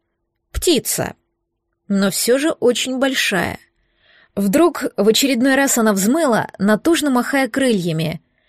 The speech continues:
В её когтях что-то было. Добыча оказалась крупной и тяжёлой. Только сейчас я оценила всю потенциальную опасность. «Данте, кто это? Оно нас не сожрёт?» Ренгар не ответил, только его грива вдруг ярко вспыхнула пламенем.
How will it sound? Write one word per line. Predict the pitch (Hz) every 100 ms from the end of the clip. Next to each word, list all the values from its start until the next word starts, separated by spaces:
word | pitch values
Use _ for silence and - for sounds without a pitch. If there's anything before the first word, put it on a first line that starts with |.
| _ _
В | 165
её | 240 311
когтях | - 269 - 349 330 -
что-то | - - 311 311
было. | 262 277 202 160 - _ _ _ _
Добыча | - 196 196 220 214
оказалась | 226 214 220 214 - -
крупной | - 202 240 - 320
и | 320
тяжёлой. | 339 320 262 185 170 165 _ _ _ _ _ _
Только | 208 208 240
сейчас | 269 - 339 -
я | 202
оценила | - 233 269 214
всю | -
потенциальную | 247 233 214 - 247 233 226 -
опасность. | 269 - 196 185 165 - - _ _ _ _ _
«Данте, | - 185 294 214
кто | - 330 320
это? | - 160 - _ _
Оно | - 226 294
нас | 269 214
не | 233
сожрёт?» | 226 233 226 285 359 - _ _ _ _ _ _ _ _
Ренгар | 208 214 233 220 302 294
не | 269
ответил, | 269 339 349 247
только | 262 240 277
его | 262
грива | 233 339 294
вдруг | 214 247 -
ярко | 190 294 277
вспыхнула | 247 - 277 277 269
пламенем. | 277 285 269 190 165 147